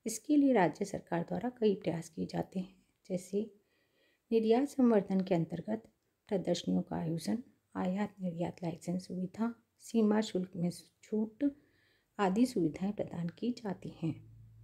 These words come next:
लघु औद्योगिक इकाइयों का विभिन्न संस्थाओं द्वारा पंजीकरण किया जाता है, जिनका उत्पादन लघु उद्योगों के क्षेत्र में किया जाता है और फिर सरकारी विभाग द्वारा इन वस्तुओं को खरीदकर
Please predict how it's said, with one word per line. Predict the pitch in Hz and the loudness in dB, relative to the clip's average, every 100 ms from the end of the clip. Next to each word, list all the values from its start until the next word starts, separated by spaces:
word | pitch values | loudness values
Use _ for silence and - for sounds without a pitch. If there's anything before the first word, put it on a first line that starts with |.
| - - - - _ _ - | -20 -20 -20 -20 _ _ 0
लघु | 214 208 285 311 | 2 6 6 6
औद्योगिक | 202 196 - 190 | 4 0 -4 -4
इकाइयों | - 180 180 190 | -4 -2 0 -2
का | - | -2
विभिन्न | 220 196 190 277 | 2 2 8 8
संस्थाओं | 277 247 220 - 196 190 185 | 8 2 0 -4 -2 0 0
द्वारा | 175 165 196 226 - | -4 -6 -8 -10 -4
पंजीकरण | 202 170 170 - 190 190 | 0 0 0 -2 -2 -2
किया | 185 170 | -2 -4
जाता | 165 - 170 180 | -2 -6 -4 -4
है, | 190 240 247 - _ - | 0 0 0 -6 _ 2
जिनका | 240 247 214 | 2 2 0
उत्पादन | 185 - - - - 220 247 - | -2 -4 -14 -12 -4 -2 -2 -2
लघु | 196 208 240 | -2 2 0
उद्योगों | 196 175 160 180 | 0 -4 -4 -4
के | - 190 233 | -4 -6 -8
क्षेत्र | - _ - 170 - 185 | -12 _ -8 -6 -6 -6
में | 196 233 - _ _ _ _ _ _ _ | -2 -2 -6 _ _ _ _ _ _ _
किया | 214 190 | 2 4
जाता | 165 175 175 180 | 4 -2 -6 -6
है | 185 - 247 _ _ | -8 -8 -12 _ _
और | 202 196 | 2 2
फिर | - | 0
सरकारी | 233 - 190 - 240 277 | -2 -2 -4 -4 2 6
विभाग | 254 233 - 165 | 6 4 -4 -6
द्वारा | 185 185 - _ _ _ 262 | -4 -6 -8 _ _ _ 4
इन | 269 | 4
वस्तुओं | 254 - 202 185 | 2 -2 -2 -2
को | 185 | -4
खरीदकर | 185 - 156 - - 226 | -10 -12 -14 -12 -8 -8